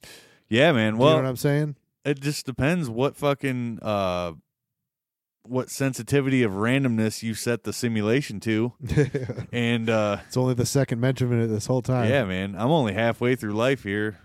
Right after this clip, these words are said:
Speaker 1: and, uh,
Speaker 2: You
Speaker 1: shit's,
Speaker 2: hope?
Speaker 1: shit's getting weirder by the minute.
Speaker 2: You hope?
Speaker 1: Well, uh, I'm counting on it
Speaker 2: I'm,
Speaker 1: at least.
Speaker 2: I'm of the, I'm of the mind that this shit might just blip out tomorrow, and we don't know.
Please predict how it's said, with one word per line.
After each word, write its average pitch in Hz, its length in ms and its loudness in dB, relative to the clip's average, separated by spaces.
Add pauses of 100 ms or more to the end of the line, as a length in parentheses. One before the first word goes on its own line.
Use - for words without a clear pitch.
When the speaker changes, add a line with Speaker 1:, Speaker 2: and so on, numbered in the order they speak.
(140)
Speaker 1:
and, 95 240 -8
uh, 92 340 -4 (1160)
Speaker 2:
You 98 120 -8
Speaker 1:
shit's, 104 100 -4
Speaker 2:
hope? 127 240 0
Speaker 1:
shit's - 220 -4
getting 113 260 -2
weirder 131 240 0
by 135 180 2
the 143 60 -2
minute. 160 300 -4
Speaker 2:
You 143 140 2
hope? 156 360 2
Speaker 1:
Well, 135 420 0
uh, 107 120 -8 (640)
I'm 123 140 -6
counting 127 360 -2
on 104 180 0
it 143 40 2
Speaker 2:
I'm, 147 60 0
Speaker 1:
at 147 60 2
least. 127 160 2
Speaker 2:
I'm 160 160 4
of 143 140 4
the, 120 280 2
I'm 139 200 -2
of 120 140 0
the 113 100 -2
mind 110 300 -2
that 95 120 -8
this 113 140 -4
shit 101 200 -6
might 98 200 -6
just 90 200 -8
blip 107 240 -4
out 104 180 -6
tomorrow, 98 520 -10
and 92 100 -10
we 104 120 -8
don't 107 180 -8
know. 110 260 -12